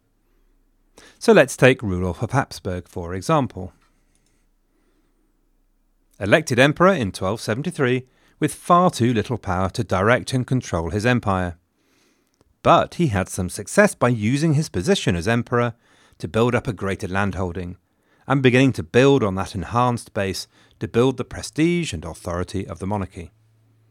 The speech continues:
And as a result, on his death, did the nobility elect his son? No, of course not, they elected a chap called Adolf of Nassau, a man of even smaller means than Rudolf had originally been, and so back to square one.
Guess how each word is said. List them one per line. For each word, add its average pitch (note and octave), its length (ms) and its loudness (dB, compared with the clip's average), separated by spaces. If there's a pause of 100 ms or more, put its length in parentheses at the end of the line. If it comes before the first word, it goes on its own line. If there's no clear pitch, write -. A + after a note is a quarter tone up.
(200)
And G2+ 120 -8
as F#2+ 140 -2
a G2 60 0
result, D#3 380 2
on F2+ 100 -4
his F2+ 140 -4
death, E3 380 0 (520)
did A2 140 -2
the G#2 100 0
nobility G2+ 460 -2
elect G2 300 -4
his F2+ 100 -8
son? F#3+ 340 2 (640)
No, G2+ 260 0 (120)
of - 160 -4
course - 260 -8
not, F#2 200 -12 (360)
they G2+ 160 0
elected A#2 340 -2
a E3 40 -2
chap F2+ 300 -6
called G2 340 -6 (180)
Adolf E2+ 360 -8
of F#2+ 120 -6
Nassau, G2+ 540 -4 (380)
a G#2+ 40 -6
man D3 220 4
of G#2+ 80 6
even C3 260 4
smaller A2 360 0
means F#2+ 420 -2 (160)
than A2+ 160 2
Rudolf F#2+ 540 -2
had G2 140 -2
originally F2 440 -4
been, G2+ 420 2 (280)
and A2+ 120 -2
so F3+ 340 4 (260)
back - 200 -14
to A2 80 -14
square F#2+ 320 -4
one. F2 280 -6